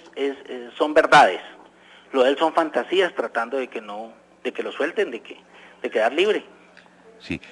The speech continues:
Speaker 2: pero lo que quiere decir es que el tema del proceso ocho mil o de las, de los dineros que entregaron ustedes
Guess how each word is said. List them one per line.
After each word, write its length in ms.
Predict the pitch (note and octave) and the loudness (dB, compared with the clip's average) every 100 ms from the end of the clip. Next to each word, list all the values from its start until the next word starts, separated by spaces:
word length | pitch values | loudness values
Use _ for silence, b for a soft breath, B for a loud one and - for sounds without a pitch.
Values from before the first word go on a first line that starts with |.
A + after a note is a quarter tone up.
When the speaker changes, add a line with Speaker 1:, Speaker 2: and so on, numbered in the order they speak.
| B | B
Speaker 2:
pero 140 | A#2+ A#2+ | 4 6
lo 100 | A2+ | 4
que 140 | A2+ | 2
quiere 180 | - D#3 | 2 4
decir 320 | C3+ - C3+ | 4 2 2
es 120 | C#3+ - | 2 2
que 220 | D3 - - | -2 -2 -8
el 220 | - G#2 - | -6 -6 0
tema 300 | D#3 E3 D3+ | 0 2 2
del 160 | A2+ | 2
proceso 540 | - G2+ C3+ B2+ D3 - | 0 -2 0 0 0 -2
ocho 260 | - - G2 | -4 -4 -4
mil 360 | G#2+ A2 G#2 - _ _ _ _ _ _ | 0 0 -2 -10 _ _ _ _ _ _
o 120 | F2 | -4
de 80 | F2 | -2
las, 380 | E2 D#2+ - C#2+ | -2 -4 -14 -12
de 160 | D#2+ | -10
los 180 | D#2 D#2+ | -10 -8
dineros 420 | F#2 G2+ C3 C3+ | -4 0 2 2
que 120 | - | -2
entregaron 480 | F#2+ E2+ E2+ G#2 A2+ | -8 -6 0 0 2
ustedes 580 | G2 - G#2+ A2 A2 - | -2 -2 0 2 0 -6